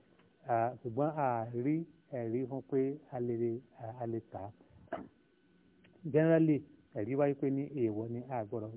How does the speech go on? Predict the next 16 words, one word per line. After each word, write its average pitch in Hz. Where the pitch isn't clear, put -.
a 113
gbọ́dọ̀ 104
ní 110
ajá. 117
Kódà 131
bá 123
ti -
kéèyàn 113
pa, 120
òun 110
náà 120
ni 101
ẹ̀rí 101
wà 127
fún 107
yìí. 101